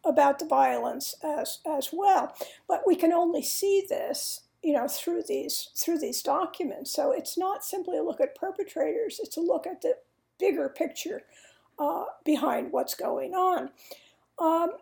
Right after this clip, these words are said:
and so in terms of the bigger picture,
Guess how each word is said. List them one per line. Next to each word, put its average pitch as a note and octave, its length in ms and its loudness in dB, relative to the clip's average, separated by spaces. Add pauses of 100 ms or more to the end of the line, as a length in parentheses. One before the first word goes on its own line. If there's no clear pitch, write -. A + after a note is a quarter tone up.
(440)
and D#4+ 200 8
so - 500 8 (180)
in E4+ 100 6
terms E4+ 340 2
of D#4 120 -10
the B3+ 80 -2
bigger - 440 0
picture, - 600 -2